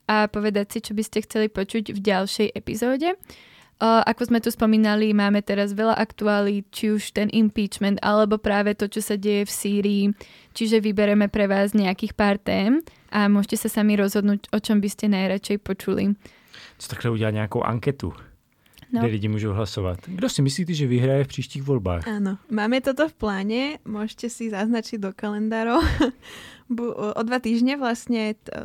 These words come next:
Speaker 3: tretieho novembra bude presne, eh, tretieho, no hej, tretieho novembra bude presne rok do volieb a chceli sme spraviť vlastne takú
Speaker 1: Spustiť
Speaker 3: anketu.
Speaker 1: oficiálne hlasovanie.
Speaker 3: Oficiálnu
Speaker 1: <laughs>
Speaker 3: stávku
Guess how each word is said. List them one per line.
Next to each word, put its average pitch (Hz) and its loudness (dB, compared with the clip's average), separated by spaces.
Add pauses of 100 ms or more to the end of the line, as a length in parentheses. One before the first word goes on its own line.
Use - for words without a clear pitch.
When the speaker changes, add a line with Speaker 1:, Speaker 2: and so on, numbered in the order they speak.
Speaker 3:
tretieho 220 -4
novembra 226 -4
bude 226 -6
presne, 208 -6
eh, 202 -4
tretieho, 185 -8
no 214 -6
hej, 214 -2
tretieho 240 0
novembra 233 -2
bude 233 0
presne 233 -2
rok 214 -4 (320)
do 220 -2
volieb 208 0
a 202 -6
chceli 214 -6
sme 214 -2 (600)
spraviť 208 -6 (540)
vlastne 220 -6
takú 214 0
Speaker 1:
Spustiť 220 4
Speaker 3:
anketu. 233 4
Speaker 1:
oficiálne 233 2
hlasovanie. 220 -4
Speaker 3:
Oficiálnu 254 4 (200)
Speaker 1:
<laughs> - -16
Speaker 3:
stávku 208 0